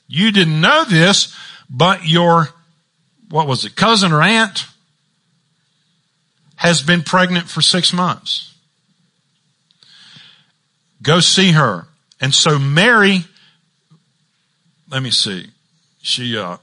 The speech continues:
she got on her cell phone. She said, "I gotta confirm this."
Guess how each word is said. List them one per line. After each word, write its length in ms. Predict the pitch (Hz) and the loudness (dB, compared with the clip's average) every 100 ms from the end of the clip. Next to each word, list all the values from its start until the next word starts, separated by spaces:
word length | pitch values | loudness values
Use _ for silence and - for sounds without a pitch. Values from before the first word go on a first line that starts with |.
| _ | _
she 200 | - 117 | -12 -10
got 240 | 117 143 | -6 -4
on 100 | 127 | -4
her 80 | 113 | -4
cell 320 | 104 123 120 | -2 -2 -2
phone. 320 | 110 - 90 87 | -6 -10 -12 -10
She 160 | - | -10
said, 180 | 107 107 | -10 -8
"I 120 | 143 | -8
gotta 100 | 127 | -8
confirm 540 | - 98 - 120 117 107 | -10 -18 -12 -10 -8 -8
this." 400 | 98 98 - | -8 -6 -8